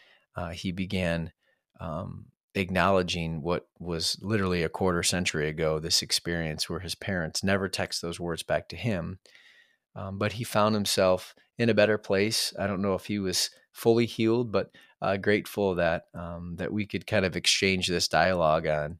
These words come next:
you know, what does it really mean to land safely somewhere? And why is it that it feels like life is full of different destinations, some of which we plan for and some of which we've, have no idea how we got here? So just give yourself a little bit of compassion and grace today as you think about,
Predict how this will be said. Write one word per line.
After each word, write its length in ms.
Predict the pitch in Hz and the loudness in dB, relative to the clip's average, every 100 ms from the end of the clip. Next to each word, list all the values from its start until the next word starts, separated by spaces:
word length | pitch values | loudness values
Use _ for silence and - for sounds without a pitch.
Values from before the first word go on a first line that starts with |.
| - | -6
you 80 | |
know, 100 | 92 | -4
what 160 | 90 107 | 0 0
does 140 | 120 | 0
it 40 | 95 | -2
really 220 | 98 98 | -2 -2
mean 400 | 90 101 107 82 110 | 0 0 0 -4 -8
to 100 | - | -6
land 300 | 82 80 76 | -4 -2 -2
safely 360 | - 78 76 - | -2 -4 -6 -6
somewhere? 520 | - 73 73 73 71 | -4 -4 -4 -4 -4
And 160 | 71 80 _ - _ _ _ | -6 -12 _ -20 _ _ _
why 200 | - 104 135 | 2 4 4
is 120 | 131 | 2
it 120 | 110 | 0
that 160 | 98 90 | 2 0
it 100 | - | 0
feels 260 | 98 92 | 0 2
like 160 | 92 90 | 0 2
life 260 | 90 95 | 0 0
is 120 | 87 - | -4 -6
full 440 | - 98 107 104 | 0 4 6 4
of 220 | 85 82 101 | 0 -6 -4
different 340 | 98 - 87 | -4 -2 -4
destinations, 760 | 87 - 80 85 92 - 76 - | -4 -4 -2 -2 0 -2 2 2
some 220 | 98 98 | 2 -2
of 80 | 92 | -2
which 220 | 92 - | -4 -4
we 100 | 98 | -8
plan 320 | - 85 92 | -4 -2 -4
for 240 | - 110 | -4 -4
and 100 | 110 | -2
some 200 | 98 101 | -2 -2
of 100 | 98 | -2
which 240 | 90 92 - | -2 -4 -4
we've, 300 | 90 85 - _ _ _ | -8 -10 -20 _ _ _
have 180 | 101 87 | -2 2
no 180 | 95 | 4
idea 340 | 98 92 92 82 | 6 4 2 0
how 140 | 85 | 0
we 120 | 71 | -2
got 260 | 76 80 90 | 2 2 2
here? 340 | 87 76 67 _ _ - _ _ _ _ | -2 -6 -6 _ _ -20 _ _ _ _
So 560 | - - 98 85 90 147 _ _ - | -2 0 0 -2 -4 -10 _ _ -12
just 360 | - 160 165 - - - | 2 6 6 4 -6 0
give 160 | 131 | 2
yourself 420 | 143 131 123 117 | 4 4 4 2
a 40 | 101 | 2
little 200 | 107 104 | 2 2
bit 140 | 95 | 2
of 160 | 92 - | 0 -2
compassion 600 | - 85 95 95 - 90 | -8 0 2 4 2 -2
and 120 | 82 | -2
grace 320 | 80 85 92 | 0 2 2
today 300 | - 80 82 | 0 0 0
as 160 | 82 78 | 0 -2
you 100 | 82 | -6
think 240 | - 90 | -6 -6
about, 400 | 85 80 80 76 | 0 2 4 2